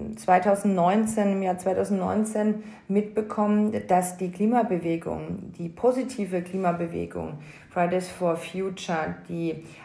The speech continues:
auch die Elterngeneration, die Großeltern alle mitgenommen haben, auch die Wissenschaft, dass, äh, die so einen Rückenwind erzeugt haben für uns alle, für uns Klimaschutzpolitiker in allen Parteien,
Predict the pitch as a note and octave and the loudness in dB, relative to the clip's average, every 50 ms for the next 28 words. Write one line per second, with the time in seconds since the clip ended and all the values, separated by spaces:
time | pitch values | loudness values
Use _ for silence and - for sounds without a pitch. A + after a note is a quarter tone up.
0 | - - - F3 F3+ F3+ F#3 F3+ - G#3+ - - - G#3 G#3+ - - G#3+ A#3+ B3+ | -6 0 4 6 6 6 6 4 0 -6 -8 -6 -4 -2 0 4 4 6 4 4
1 | B3+ A#3+ A3+ G#3+ G3+ G3 F#3 F#3 F3+ F3+ F3 F3 - - - F#3+ F3+ F3+ F3+ F3+ | 4 2 0 2 2 2 2 2 2 2 0 -2 -4 -6 -4 -2 0 0 0 -2
2 | F#3 F3+ - F#3+ G#3+ A#3 B3+ B3 - - F3+ F3+ F3+ F3+ F3+ F3 F3 F3+ F3 F3+ | -4 -6 -6 -2 0 0 0 0 2 2 2 2 2 2 -2 -2 0 -2 -2 -4
3 | - - - - - - - F#3+ A3 B3 B3 A#3+ A3+ A#3 A#3 - A3+ G#3 F#3+ F3+ | -6 -12 -16 -14 -4 0 4 6 6 6 6 4 4 2 0 0 0 0 2 2
4 | F3 F3 F3 F3 - - F#3 F3+ - G3+ F#3 F3+ A3+ A3 - C4 A3 - - F3 | 2 2 0 0 -2 -2 -4 -2 -2 -4 -2 -2 -2 -2 -2 -4 -4 -2 -2 -2
5 | E3 E3 - - - - - - - - _ - - F#3+ F#3 F#3 - - - G3 | -4 -4 -8 -16 -20 -20 -20 -20 -20 -20 _ 2 4 4 4 4 2 -4 -2 0
6 | F#3+ F#3 F3+ F3+ F#3 F#3+ F#3 G3 A#3 C4+ C4 C4 - G#3 G3+ G3 G3 G3 G3 G#3 | 0 0 0 0 -2 -4 0 2 2 2 2 2 2 2 2 2 0 0 2 2
7 | B3+ B3+ D4+ D#4+ C#4 G3 G3 F#3 F3 F3 E3 D3+ - - - D#3+ D#3 D#3 - - | 0 2 0 0 0 0 0 0 0 -2 -4 -6 -4 -2 0 0 0 -2 -6 -10
8 | D#3+ D#3 D#3+ E3 - - F#3 - G3+ G3+ F#3+ - - - F3+ G#3 G#3+ G#3 - - | -10 -10 -10 -8 -4 -4 -2 0 0 -2 -2 -2 -2 0 0 2 0 0 -2 -2
9 | G#3+ G#3+ - A3 A3+ A3 - - - - A3 A3 A3+ A3+ A3 A3 G3+ F3+ - - | -2 -2 0 0 0 0 -2 -4 -6 -2 0 0 0 0 -2 -4 -6 -8 -10 -10
10 | - F3+ F3+ F#3 F3 F#3 F3+ F3+ E3+ - F3+ F3+ F3+ F3+ - F3+ F#3+ G#3+ A3 A3+ | -6 -4 -2 -2 -2 0 0 0 0 2 2 0 0 2 4 4 4 4 4 0
11 | G#3+ - F3+ F3+ - - - E3 D#3+ E3 F#3 G#3 A3 G#3+ - | -2 -4 -6 -6 -6 -6 -6 -4 -4 -2 0 0 0 -2 -2